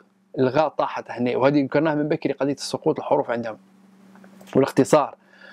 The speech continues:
آم، وعندهم اختصار شديد في الضمائر الملكية. مثال لو قلنا مثلًا النو أو إينو أو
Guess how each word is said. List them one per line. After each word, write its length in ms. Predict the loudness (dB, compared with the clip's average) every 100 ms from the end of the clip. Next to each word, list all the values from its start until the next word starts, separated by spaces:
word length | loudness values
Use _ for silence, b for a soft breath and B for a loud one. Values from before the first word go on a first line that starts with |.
| B B B B 0
آم، 760 | 2 4 2 0 0 0 -2 -4 -4 -2 0 0 0
وعندهم 500 | 2 2 4 2 0
اختصار 380 | -2 -2 0 0
شديد 320 | 0 -2 -4
في 460 | -2 0 0 0 -2
الضمائر 280 | 0 2 0
الملكية. 380 | -2 -2 0
مثال 400 | 2 2 2 2
لو 140 | 0 2
قلنا 200 | 0 0
مثلًا 440 | -2 -2 0 -2 -2
النو 440 | 2 4 4 2 -2 _ _ _ _ _ _
أو 200 | 0 0 0
إينو 480 | 2 4 4 2 -2 _ _ _ _ _ _ _ _ _ _ _ 2
أو 200 | 2